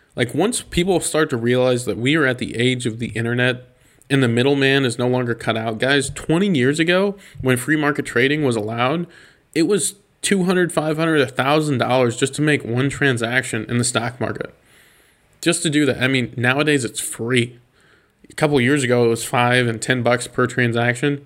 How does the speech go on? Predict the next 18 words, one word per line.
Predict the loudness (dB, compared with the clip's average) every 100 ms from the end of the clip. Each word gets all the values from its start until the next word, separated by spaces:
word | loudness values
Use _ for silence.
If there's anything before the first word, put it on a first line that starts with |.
| _
but | 0
it's | 0 -4
free. | -4 0 2 0 -6 _ _ -20 -20 -20 -20 -20 -20 -20 _
So | -2 2 2 0 -4 _ _ _ _ -2
with | 0 2
all | 2
these | 2 2 2
YouTube | 0 0 -4
tutorials | 0 -2 2 2 4 2 0 -4 -10 -14 -20 _ -2
online, | 2 2 4 4 4 2 2 -2 -2 -10 -2
I | 0
mean, | 0 -2 _ -16 -2
just, | -2 -2 -8 -20 _ _ -20
just | -2 0
leave | 2 0 2
it |
at | 2
YouTube. | 0 0 -6 -8